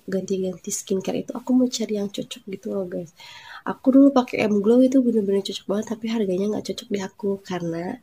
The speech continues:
harganya ya ampun mehong banget. Jadi aku beli J Glow ini harganya terjangkau lah, dua ratus sembilan puluh ribu. Udah dapet i-, lima dan udah dapet glowing, udah dapet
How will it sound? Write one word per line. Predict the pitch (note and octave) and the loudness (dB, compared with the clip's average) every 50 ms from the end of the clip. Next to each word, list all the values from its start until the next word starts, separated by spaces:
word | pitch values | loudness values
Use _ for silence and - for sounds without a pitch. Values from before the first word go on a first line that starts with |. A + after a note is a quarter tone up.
| _ - - - - _ _ _ _ _ | _ -20 -20 -20 -20 _ _ _ _ _
harganya | - G3+ G3 F#3+ F#3+ G3 G3+ G#3 | -8 -6 -4 -2 -2 -2 -2 -2
ya | G#3 G3 - | -2 -4 -4
ampun | F3+ F3 F3 - G3 F#3+ G3 G3 | -6 -8 -10 -10 -8 -6 -4 -4
mehong | F#3+ F#3 - F#3+ F#3+ F#3 F3+ | -4 -6 -4 -6 -4 -4 -4
banget. | F3 F3 F3+ F3+ F#3 F#3+ F#3+ - | -4 -4 -4 -4 -6 -6 -8 -6
Jadi | F3 F3 E3+ F#3 G3 - - - - - - - - - - - - | -6 -6 -6 -6 -8 -10 -12 -16 -20 -20 -20 -18 -12 -10 -8 -4 -4
aku | - - - A3+ A#3 A#3 - - - _ _ _ - | -4 -2 0 0 0 0 -4 -12 -20 _ _ _ -6
beli | F#3 F#3 F#3 F3+ F3+ _ _ _ _ _ _ _ _ _ _ _ - _ - | -4 -2 -2 -4 -6 _ _ _ _ _ _ _ _ _ _ _ -20 _ -6
J | E3+ - G3 | 0 0 0
Glow | - G3+ F#3+ G3+ | 2 2 -2 -2
ini | G3 F3+ F#3+ G3+ | 0 -2 -2 -2
harganya | G3+ G3+ F#3+ F3+ F3+ F#3 G#3 A3 - - - _ _ _ _ _ _ _ | -2 -2 -2 0 0 0 0 -2 -4 -6 -14 _ _ _ _ _ _ _
terjangkau | - - F3 E3 F3+ F#3+ - - - F3+ F3+ | -2 -2 0 2 2 2 0 -2 -6 -6 -6
lah, | F#3+ F#3+ G3 | -6 -6 -6
dua | F3 F3+ F3+ F3+ - | -4 -4 -4 -6 -8
ratus | - - - - - | -8 -10 -10 -6 -6
sembilan | F3 E3+ F3+ F3+ F#3 | -6 -6 -6 -10 -10
puluh | - - - - - | -10 -10 -10 -8 -8
ribu. | D#3+ E3 E3+ C#3 - - _ _ _ _ - - - - - - - _ _ _ _ _ _ _ _ - - | -8 -6 -6 -6 -6 -8 _ _ _ _ -20 -20 -20 -18 -20 -20 -20 _ _ _ _ _ _ _ _ -8 -4
Udah | E3+ F3 E3 E3+ E3+ | -4 -4 -4 -6 -6
dapet | - F3 - - D3+ - _ _ _ _ _ _ _ _ - - | -8 -8 -6 -6 -8 -8 _ _ _ _ _ _ _ _ -10 -10
i-, | - - - _ _ - | -10 -10 -12 _ _ 0
lima | G3 G3 F#3 F#3 F3+ - - - - - | 0 2 4 4 2 2 0 -2 -10 -6
dan | F3+ F3+ - | -4 -4 -2
udah | F3+ F#3+ E3+ F3 F#3 | -4 -4 -4 -6 -8
dapet | F3+ - - - | -8 -10 -12 -8
glowing, | - F3+ F#3+ G3 G3 G3 G3+ G3+ G3+ G3 | -4 0 0 2 2 2 2 2 2 0
udah | - G3+ F#3+ | -2 -4 -8
dapet | - | -8